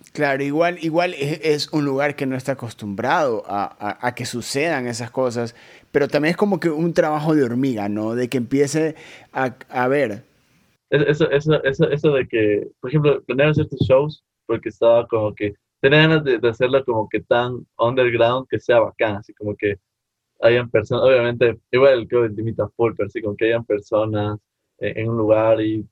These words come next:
Speaker 2: prácticamente solo invitar a dos, tres amigos que abran o, o, o lograr como que armar un show bacán y que, y que sea como que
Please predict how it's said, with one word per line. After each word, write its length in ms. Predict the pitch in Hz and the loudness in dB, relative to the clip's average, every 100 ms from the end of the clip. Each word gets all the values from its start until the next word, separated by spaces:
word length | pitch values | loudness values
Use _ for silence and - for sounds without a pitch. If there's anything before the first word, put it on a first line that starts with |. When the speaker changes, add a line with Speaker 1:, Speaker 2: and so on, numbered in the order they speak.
| _ _ _ | _ _ _
Speaker 2:
prácticamente 520 | 120 117 117 113 113 113 | -2 -2 -2 -4 -4 -2
solo 360 | 113 113 110 | 0 2 0
invitar 340 | 107 101 110 110 | -2 0 2 4
a 60 | |
dos, 220 | 110 110 - | 2 -2 -2
tres 140 | 110 | -4
amigos 360 | 107 110 107 - | -2 -2 -4 -4
que 260 | 104 101 98 | -2 0 0
abran 520 | 107 107 107 107 104 104 _ _ _ | 0 0 0 -2 -4 -10 _ _ _
o, 120 | - | -2
o, 540 | 107 101 - 107 101 101 | 0 0 0 0 0 0
o 80 | 104 | 0
lograr 460 | 101 101 104 107 107 | 0 2 2 2 0
como 160 | 107 | -4
que 100 | 98 | -4
armar 200 | 104 110 | -2 -2
un 80 | 104 | -2
show 200 | - 110 | -2 0
bacán 520 | 101 92 120 127 - _ _ _ | 0 0 -2 -2 -10 _ _ _
y 140 | 107 98 | -10 -4
que, 180 | 107 107 | -4 -4
y 60 | |
que 80 | 113 | -6
sea 140 | 135 | -6
como 240 | 147 131 113 | -2 -2 -2
que 220 | 104 | -2